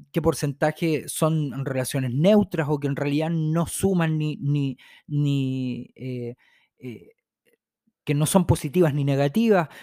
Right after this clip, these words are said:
¿O por qué tengo tantas o por qué tengo tan pocas?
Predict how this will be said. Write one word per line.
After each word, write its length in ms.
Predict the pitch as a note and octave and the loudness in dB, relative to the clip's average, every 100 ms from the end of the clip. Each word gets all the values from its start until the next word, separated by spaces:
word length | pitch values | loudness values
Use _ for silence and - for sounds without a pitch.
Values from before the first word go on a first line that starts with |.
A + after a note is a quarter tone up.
| - | -8
¿O 320 | - D#3 D3 - _ | 0 0 0 -6 _
por 160 | - C#3+ | 4 4
qué 120 | F#3 | 4
tengo 400 | D#3 F3 E3 D3 | 0 -2 -2 -2
tantas 500 | C#3+ A3 G#3+ E3 D3 | 0 2 2 0 -4
o 60 | C#3+ | -2
por 140 | B2+ | -2
qué 80 | C#3 | -2
tengo 220 | B2+ A#2+ | -4 -8
tan 220 | A2+ B2 | -8 -6
pocas? 460 | A#2+ G3+ F3+ C#3 - | 0 0 2 -4 -8